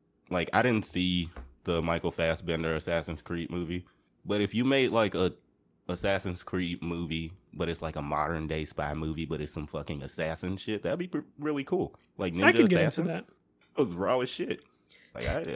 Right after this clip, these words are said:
Speaker 1: I could, I'd be down. <laughs>
Speaker 2: Okay. No, so he's not gonna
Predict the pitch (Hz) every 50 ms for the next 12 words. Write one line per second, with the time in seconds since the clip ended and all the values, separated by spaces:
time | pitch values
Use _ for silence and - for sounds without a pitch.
0 | - 135 - - 147 107 76 - _ _ - 113 - 180 131 87 87 127 170 -
1 | - 78 78 - - - - - - _ - 240 185 - 220 175 - - _ -
2 | - - - - _ _ _ _ _ _ 262 240 233 214 208 220 - - 233 208
3 | 226 214 202 220 240 285 294 - 330 320 311 277